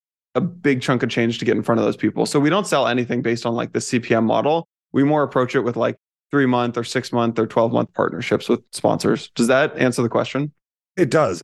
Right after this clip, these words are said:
Speaker 2: And it kind of leads into the next few. Uh, Jared Dicker wrote a great essay about the media landscape.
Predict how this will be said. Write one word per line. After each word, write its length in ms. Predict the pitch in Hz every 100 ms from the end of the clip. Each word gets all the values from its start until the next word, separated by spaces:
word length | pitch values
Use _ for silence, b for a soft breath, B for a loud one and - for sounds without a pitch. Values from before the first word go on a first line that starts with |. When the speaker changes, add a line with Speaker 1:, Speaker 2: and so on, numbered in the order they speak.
| _
Speaker 2:
And 100 | 143
it 120 | 147 127
kind 180 | 151
of 60 | 139
leads 240 | 131 117
into 180 | 139 127
the 120 | 123
next 220 | 113 110 -
few. 200 | 113 104
Uh, 140 | 104 - _ _
Jared 340 | - 143 151 107
Dicker 300 | 120 117 107
wrote 180 | 107 101
a 60 |
great 300 | 95 107 101 - -
essay 500 | 104 - 107 95 95
about 540 | 104 92 101 101 98 -
the 120 | 113
media 340 | 113 113 110 98
landscape. 520 | 98 98 - 98 90